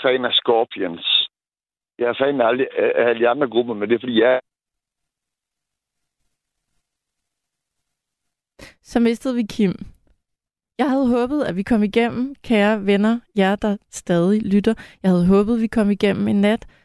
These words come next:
Speaker 2: hvor vi ikke skal miste en, øh, en lytter. Og det sker nogle gange, og det ved I, der, der lytter ofte. Det beklager jeg, og Gabriel er ved at ringe Kim op. Øhm,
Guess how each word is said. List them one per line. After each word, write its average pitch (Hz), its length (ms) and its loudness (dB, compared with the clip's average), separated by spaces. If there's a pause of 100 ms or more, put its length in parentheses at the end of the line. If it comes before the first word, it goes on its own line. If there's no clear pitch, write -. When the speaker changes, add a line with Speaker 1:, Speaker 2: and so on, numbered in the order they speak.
(200)
Speaker 2:
hvor 208 160 2
vi 196 200 -4
ikke 208 360 2
skal 190 480 0 (640)
miste 202 580 2 (140)
en, 196 260 4
øh, 185 280 4
en 202 180 6
lytter. 190 280 2 (240)
Og 196 140 -4
det 214 100 4
sker - 260 0
nogle 185 160 0
gange, 190 320 2
og 196 60 -2
det 190 100 -2
ved 190 220 2 (140)
I, 196 240 2
der, 185 220 0 (160)
der 190 80 2
lytter 185 380 -2 (120)
ofte. 165 360 -2 (260)
Det - 80 -16
beklager 208 340 0
jeg, 214 220 0
og 190 200 -2
Gabriel 185 420 0
er 165 120 2
ved 160 220 0
at 175 80 -4
ringe 160 260 0 (340)
Kim - 340 -4 (220)
op. 165 180 0 (600)
Øhm, 180 680 -2